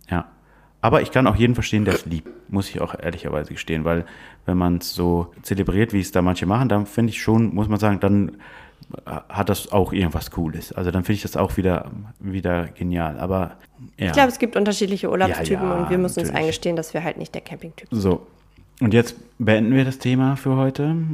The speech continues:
Speaker 1: Ähm, das nächste Mal bist du nicht dabei, da habe ich
Speaker 2: Nein.
Speaker 1: jemand anderen da,
Speaker 2: Ja.
Speaker 1: aber ich über-, lasst euch überraschen.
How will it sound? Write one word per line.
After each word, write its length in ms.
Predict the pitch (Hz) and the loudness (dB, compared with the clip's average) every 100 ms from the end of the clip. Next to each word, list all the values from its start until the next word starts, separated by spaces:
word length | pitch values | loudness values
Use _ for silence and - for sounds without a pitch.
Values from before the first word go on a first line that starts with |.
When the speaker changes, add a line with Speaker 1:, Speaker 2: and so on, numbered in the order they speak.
| - | -2
Speaker 1:
Ähm, 580 | 107 101 101 98 101 - | 4 6 6 6 4 2
das 280 | 101 95 - | 0 0 -2
nächste 680 | 101 98 95 98 104 - - | -2 0 0 0 0 -2 0
Mal 520 | 95 90 90 92 92 - _ _ _ | 2 2 2 0 -2 -8 _ _ _
bist 300 | - 90 - | -8 -6 -4
du 40 | |
nicht 220 | 87 92 | -4 -2
dabei, 380 | - 113 120 151 180 | -2 -2 -2 -2 -2
da 120 | 202 | -2
habe 80 | - | -4
ich 60 | - | -4
Speaker 2:
Nein. 100 | 85 | -4
Speaker 1:
jemand 200 | 82 82 | -4 -4
anderen 380 | 85 85 104 110 | -4 -4 -2 -2
da, 180 | 113 | -2
Speaker 2:
Ja. 200 | 143 151 | -2 -2
Speaker 1:
aber 340 | 87 85 80 - | -2 0 -2 -6
ich 140 | - - | -10 -6
über-, 220 | 87 85 | -6 -4
lasst 220 | 87 - | -6 -4
euch 100 | 87 | -4
überraschen. 560 | 85 85 87 - 127 | 0 2 2 0 -4